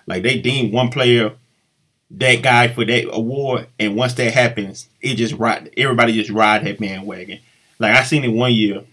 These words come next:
and I'm, I'm, I'm closing out after this, but I seen it one year. The media deemed Marc Gasol as the Defensive Player of the Year, even though LeBron James was killing it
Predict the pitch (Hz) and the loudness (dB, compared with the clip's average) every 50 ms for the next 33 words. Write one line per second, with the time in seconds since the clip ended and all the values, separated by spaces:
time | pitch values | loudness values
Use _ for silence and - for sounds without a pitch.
0 | _ _ - - 113 113 110 110 104 - 117 117 107 - 113 113 110 110 - 131 | _ _ -6 -4 -2 0 -2 -2 -2 -2 -2 -2 -2 0 -2 -2 -2 -2 -2 -2
1 | 131 127 117 117 113 104 92 95 - 110 101 104 95 92 - - 98 107 117 123 | -2 0 0 0 -2 -2 -2 -4 -6 -6 -6 -6 -6 -6 -10 -8 -4 -2 -2 0
2 | - 165 156 127 107 107 123 123 117 110 107 104 95 95 - - _ _ _ _ | 0 0 0 0 0 0 0 0 0 2 0 0 -2 -4 -8 -12 _ _ _ _
3 | _ _ _ _ _ _ _ _ _ _ _ _ _ - 113 113 104 104 113 127 | _ _ _ _ _ _ _ _ _ _ _ _ _ -6 -4 -4 -4 -2 4 4
4 | 165 208 190 170 147 120 123 135 143 151 147 139 131 123 110 104 - - 104 113 | 6 6 6 6 4 4 4 2 2 2 2 2 2 0 0 -2 -2 -6 -4 0
5 | 131 143 143 - 117 107 - - 127 123 120 113 104 101 98 - 107 120 120 113 | 0 0 0 0 -4 -6 -2 0 2 2 2 2 2 0 -2 -2 -4 -4 -4 -4
6 | 101 123 120 123 - 110 107 - 131 117 107 104 101 101 104 101 95 95 98 - | -6 -4 -6 -6 -6 -8 -8 -2 0 0 2 2 0 -2 -2 -2 -4 -4 -8 -12
7 | - - - 143 151 151 147 135 120 110 104 127 127 139 143 131 117 120 127 143 | -16 -12 2 4 4 6 6 4 2 2 2 2 2 2 2 0 2 0 0 0
8 | 135 123 127 - - - - 160 151 131 117 107 104 101 92 - | 0 -4 -6 -10 -10 -2 2 2 2 2 2 0 -2 -4 -6 -10